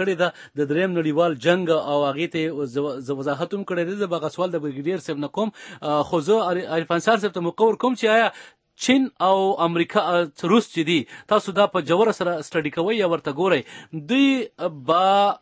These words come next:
د دې باوجود چې په ملګرو، آه، سلامتي کونسل کې مخالفت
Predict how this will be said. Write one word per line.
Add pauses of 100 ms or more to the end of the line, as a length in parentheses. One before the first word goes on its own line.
(320)
د
دې
باوجود
چې
په
ملګرو،
آه،
سلامتي
کونسل
کې
مخالفت